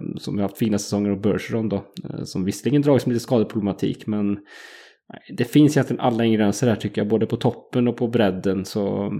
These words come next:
så att, eh, nej, komplett helt enkelt. Florida också har ju sina toppar, absolut, men jag tycker att det, det tunnas ut betydligt snabbare. Tchak har ju haft en fantastisk säsongsavslutning, men det är tunnare när vi tittar i, i,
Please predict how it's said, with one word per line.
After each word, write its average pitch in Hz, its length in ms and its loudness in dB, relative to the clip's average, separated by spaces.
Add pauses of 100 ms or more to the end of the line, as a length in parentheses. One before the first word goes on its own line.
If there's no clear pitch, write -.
(540)
så - 60 -4
att, - 240 -12
eh, - 160 -4 (140)
nej, - 300 -8
komplett 120 480 -4
helt 104 140 -2
enkelt. - 380 -6 (560)
Florida 143 320 4
också 139 420 4
har 127 180 4
ju 117 80 6
sina 127 200 0
toppar, 123 420 -2
absolut, 117 480 -2
men 123 40 -2
jag 117 120 -2
tycker 123 220 -2
att 120 100 0
det, 123 180 -2
det - 220 -6
tunnas 135 360 2
ut 139 200 2
betydligt 120 280 2
snabbare. 101 500 0 (240)
Tchak - 300 -2
har 131 80 2
ju - 20 4
haft 120 160 -2
en 113 260 2 (420)
fantastisk 117 460 0
säsongsavslutning, 101 800 0
men 104 220 -2 (540)
det 117 80 -4
är 117 60 -2
tunnare 127 800 0
när 117 120 -2
vi 107 200 -4
tittar 214 340 -2
i, 208 100 4
i, 202 500 -2